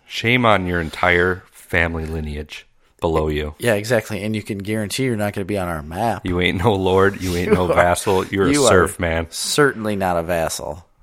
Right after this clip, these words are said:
Speaker 2: <laughs> It's
Speaker 1: No.
Speaker 2: definitely not a baron either.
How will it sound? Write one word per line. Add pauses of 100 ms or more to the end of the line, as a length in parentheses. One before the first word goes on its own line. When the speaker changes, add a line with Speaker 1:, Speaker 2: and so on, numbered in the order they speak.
(140)
Speaker 2:
<laughs> (400)
It's
Speaker 1:
No. (180)
Speaker 2:
definitely
not
a
baron
either.